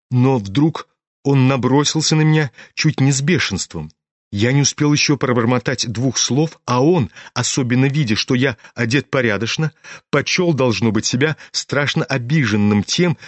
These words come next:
что я осмелился так бесцеремонно заглянуть в его угол и увидать всю безобразную обстановку, которую он сам так стыдился. Конечно, он обрадовался случаю сорвать хоть на ком-нибудь свою злость,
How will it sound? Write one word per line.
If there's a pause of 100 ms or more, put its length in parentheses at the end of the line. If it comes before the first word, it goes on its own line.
что
я
осмелился
так (100)
бесцеремонно
заглянуть
в
его
угол (260)
и
увидать
всю (160)
безобразную
обстановку, (160)
которую
он
сам
так
стыдился. (640)
Конечно,
он
обрадовался
случаю
сорвать (180)
хоть
на
ком-нибудь
свою
злость,